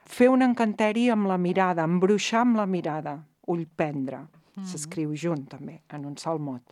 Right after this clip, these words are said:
Speaker 1: Amb cap sí que n'hi ha força, eh? Cap cot o cap baix, està cap cot o cap ga-, cap baix, és, està moix, està
Speaker 2: Mm.
Speaker 1: trist, abatut. Un número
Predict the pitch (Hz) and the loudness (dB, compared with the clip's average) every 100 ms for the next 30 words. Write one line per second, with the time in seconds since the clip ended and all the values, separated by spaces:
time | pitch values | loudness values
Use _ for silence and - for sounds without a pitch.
0 | _ _ _ _ _ _ _ _ - 240 | _ _ _ _ _ _ _ _ 2 2
1 | 240 294 320 - - 233 - 202 190 180 | 4 2 2 -2 -10 -6 -4 0 0 0
2 | 160 - 165 165 - 247 220 170 185 - | -4 -4 -4 -4 -4 -4 -2 -4 -8 -12
3 | - _ _ _ _ _ _ - 170 - | -16 _ _ _ _ _ _ -4 -4 -2
4 | - 220 226 - - 170 - 170 - 160 | 2 2 2 -6 -4 -4 -2 -4 -4 -2
5 | 208 202 220 185 - - 180 - 170 _ | 0 0 -4 -8 -8 -8 -6 -6 -8 _
6 | - 196 196 175 160 156 156 165 196 202 | -2 0 0 -4 -10 -12 -14 -4 -2 0
7 | 202 - - - 170 175 180 190 202 196 | -4 -10 -20 -8 -8 -4 -2 0 -2 -6
8 | 175 165 - - 156 - - 156 165 202 | -8 -10 -14 -10 -10 -10 -8 -2 0 2
9 | 202 196 175 160 - 165 165 165 165 160 | 2 0 -2 -8 -8 -6 -4 -6 -6 -6
10 | 156 151 _ _ _ 202 202 196 - 175 | -8 -12 _ _ _ 0 0 -2 -4 -8
11 | 165 165 190 190 190 190 _ _ _ _ | -8 -4 -2 0 0 -2 _ _ _ _
12 | _ _ _ _ _ 269 285 277 269 254 | _ _ _ _ _ 4 6 6 6 6
13 | 233 | 4